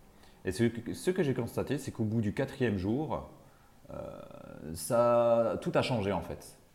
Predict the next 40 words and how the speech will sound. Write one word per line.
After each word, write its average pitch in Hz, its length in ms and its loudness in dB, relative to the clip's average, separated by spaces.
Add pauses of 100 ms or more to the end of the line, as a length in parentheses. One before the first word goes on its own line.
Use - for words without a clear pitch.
C'est-à-dire 117 480 2
que 123 80 2
les 120 100 4
sensations 120 400 -4
de 113 80 -2
faim, 117 220 -2
ben, 90 340 0
étaient 90 160 -6
presque - 360 -6
amenées 101 360 -2
à 85 200 -2
disparaître. 82 680 -4 (320)
Elles 92 80 -2
disparaissaient 95 480 -4
de 95 80 -2
plus 87 160 -6
en 87 80 -4
plus. 151 420 -6 (640)
Euh, 104 260 2
j'ai 104 140 -2
constaté 110 340 -4
également 113 640 0 (800)
que, 127 60 4 (420)
euh, 104 400 4
au 117 140 4
niveau 120 500 4
de 113 100 4
la 107 120 4
fatigue, 113 520 0
eh 101 60 4
ben, 101 200 -2
ça 107 180 -4
m'énuisait, 110 560 2
ben, 92 400 -2
de 92 80 -2
plus 95 220 -2
en 98 80 -2
plus 98 260 -4
également, 95 640 -4 (640)
euh, 95 640 -2